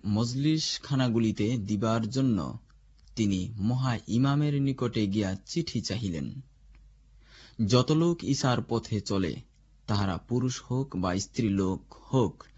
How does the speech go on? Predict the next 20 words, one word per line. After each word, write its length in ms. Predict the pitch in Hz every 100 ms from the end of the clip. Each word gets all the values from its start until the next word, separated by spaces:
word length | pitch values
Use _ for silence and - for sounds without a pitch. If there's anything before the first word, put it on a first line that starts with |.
| - - - -
তাহাদের 400 | - 98 92 95
পাইলে 560 | - - 113 147 117 117 -
যেন 400 | 95 95 95 87
তাহাদের 420 | 80 98 92 90 82
বাঁধিয়া 540 | - 92 101 101 113 110
জেরুজালেমে 680 | 98 98 107 110 104 95 92
আনিতে 360 | 85 87 76 -
পারেন। 340 | 80 71 53 50 135 - - - - - - - -
সেই 320 | - 120 117
ক্ষমতার 540 | 104 - 120 123 120 104
জন্যেই 540 | 110 120 120 92 85 -
তিনি 260 | 107 104
সেই 360 | 95 - 120 110
চিঠি 520 | - 151 - 107 139 - - -
চাহিয়াছিলেন। 920 | - 98 98 82 76 101 82 69 57 - - - - _ _ _ - - - - - - - - - -
পথে 320 | 117 123 120
যাইতে 420 | 101 107 104 120
যাইতে 400 | 104 110 107 117
যখন 460 | 104 104 113 107 104
তিনি 380 | 98 101 101